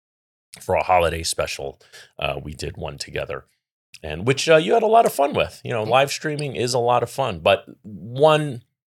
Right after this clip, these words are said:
Speaker 1: from a creator standpoint, one <clears throat> downside is that you pretty much are locked into a very specific schedule. You know, like, we don't have to film on Thursdays, you know?
Speaker 2: But we
Speaker 1: Th-,
Speaker 2: prefer to do
Speaker 1: we
Speaker 2: it.
Speaker 1: prefer to have a set day, but
Speaker 2: It's
Speaker 1: we
Speaker 2: nice to have it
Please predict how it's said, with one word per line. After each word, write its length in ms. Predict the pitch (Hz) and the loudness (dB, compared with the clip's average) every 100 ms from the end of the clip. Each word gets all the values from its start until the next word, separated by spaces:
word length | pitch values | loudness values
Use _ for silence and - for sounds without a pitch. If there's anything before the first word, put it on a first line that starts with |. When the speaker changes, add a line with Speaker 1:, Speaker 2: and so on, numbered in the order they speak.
| _ _ - | _ _ 0
Speaker 1:
from 200 | 139 127 | 4 4
a 40 | |
creator 520 | 123 127 123 123 107 | 2 0 2 2 2
standpoint, 600 | 95 - 95 92 98 92 | -2 -4 -6 -4 -4 -2
one 420 | 98 107 101 104 - | 2 2 2 -4 -2
<clears throat> 400 | - - 156 90 - _ _ _ - - | -2 0 0 -2 -8 _ _ _ -16 -2
downside 600 | 98 95 95 - 87 82 | 2 2 2 2 2 2
is 140 | 82 | 0
that 260 | - 85 - - - _ _ | 4 4 2 -6 -20 _ _
you 280 | - 98 90 - _ | -4 -2 -2 -8 _
pretty 220 | - 120 | -2 2
much 240 | 117 110 92 | 2 2 0
are 60 | |
locked 440 | 85 87 87 - 90 | 2 2 2 0 -4
into 320 | 85 - 87 | -4 -4 -4
a 40 | |
very 240 | 78 85 82 | 0 0 0
specific 580 | - 85 - 80 80 | -2 -2 -2 -4 -4
schedule. 540 | - - 85 98 113 113 | -4 -2 -2 -2 -8 -6
You 120 | 95 | -2
know, 120 | 90 | 0
like, 260 | 85 82 - _ _ _ | 2 0 -4 _ _ _
we 140 | - 110 | 0 4
don't 200 | 113 98 | 4 2
have 280 | - 95 - | 0 -2 -2
to 80 | 101 | -4
film 320 | - 104 107 | -2 0 0
on 140 | 107 | -2
Thursdays, 760 | 110 110 113 - 120 135 - - _ _ | -2 -2 -2 -4 -4 -6 -14 -20 _ _
you 160 | - 104 | -4 0
know? 160 | 95 104 | 2 0
Speaker 2:
But 200 | 151 156 | -2 -2
we 80 | 143 | -2
Speaker 1:
Th-, 100 | 82 | -4
Speaker 2:
prefer 260 | 98 110 | -4 -4
to 200 | 131 120 | -4 -8
do 120 | 98 | -4
Speaker 1:
we 80 | 104 | -2
Speaker 2:
it. 60 | 104 | 0
Speaker 1:
prefer 580 | 101 - - 127 107 98 | -2 -2 4 6 6 4
to 140 | - | 2
have 220 | 90 90 | 0 0
a 40 | 85 | 0
set 320 | - 90 87 | 0 0 0
day, 200 | 92 87 | 0 0
but 220 | 87 85 | 2 0
Speaker 2:
It's 160 | 185 185 | 2 2
Speaker 1:
we 60 | |
Speaker 2:
nice 180 | 208 233 | 4 2
to 140 | - 156 | 2 2
have 260 | 156 139 | 2 2
it 180 | 135 - | 0 -2